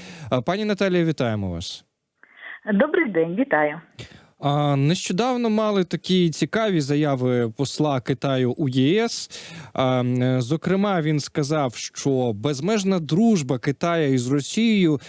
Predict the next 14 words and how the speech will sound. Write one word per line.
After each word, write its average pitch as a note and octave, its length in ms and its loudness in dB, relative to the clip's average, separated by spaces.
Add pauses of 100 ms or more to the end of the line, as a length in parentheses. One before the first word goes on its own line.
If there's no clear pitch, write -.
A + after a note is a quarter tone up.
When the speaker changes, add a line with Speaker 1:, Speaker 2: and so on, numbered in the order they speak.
(180)
Speaker 1:
це, G#3+ 200 0
мовляв, F3+ 600 0
риторичний G3 600 0
прийом C#3 460 0
всього C3 380 0
лишень. G#2+ 500 0 (420)
А C3 220 0
ви C#3+ 80 0
можете D#4+ 300 0
роз-, G3 300 0
лос-, E3+ 680 0
е, C3+ 80 -4
перепрошую, C#3 420 -2
розтлумачити, C3+ 1080 0